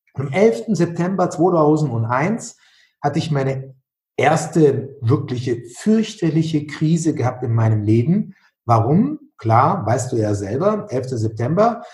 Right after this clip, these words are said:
da, äh, wurden alle meine Firmenseminare,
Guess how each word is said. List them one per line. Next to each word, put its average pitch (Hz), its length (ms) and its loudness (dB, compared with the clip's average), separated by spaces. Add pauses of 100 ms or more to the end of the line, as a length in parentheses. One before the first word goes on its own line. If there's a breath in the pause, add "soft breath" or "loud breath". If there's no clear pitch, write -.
(180 loud breath)
da, 123 440 2
äh, 120 320 -4
wurden 160 380 2
alle 208 320 4
meine 180 300 0
Firmenseminare, 123 1200 0